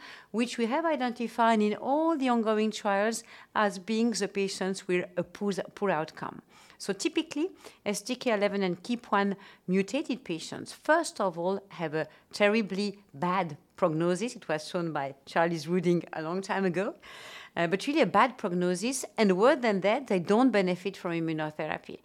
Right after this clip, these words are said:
They don't benefit because they probably have something what we call a cold tumor, so a tumor which is poorly responsive for many parameters to immunotherapy. So we looked at this subgroup, kip one and S T K eleven, because usually we know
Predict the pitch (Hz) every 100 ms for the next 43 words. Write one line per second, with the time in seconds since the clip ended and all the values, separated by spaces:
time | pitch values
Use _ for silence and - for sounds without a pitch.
0 | - - - 185 202 214 208 202 247 220
1 | 202 190 185 185 - 262 262 254 202 -
2 | 180 180 202 170 165 165 175 160 165 -
3 | 247 233 - 214 180 170 170 - - -
4 | 175 - 185 180 170 175 180 - - 349
5 | 294 214 170 - 175 170 170 190 175 -
6 | 165 185 233 240 190 170 170 160 - 160
7 | - - - 208 180 175 156 151 170 160
8 | 165 - - - - - - 208 220 285
9 | 311 254 175 254 262 226 175 247 247 -
10 | 180 190 226 196 180 190 180 175 165 190
11 | 233 226 185 165 226 208 214 240 196 185
12 | 294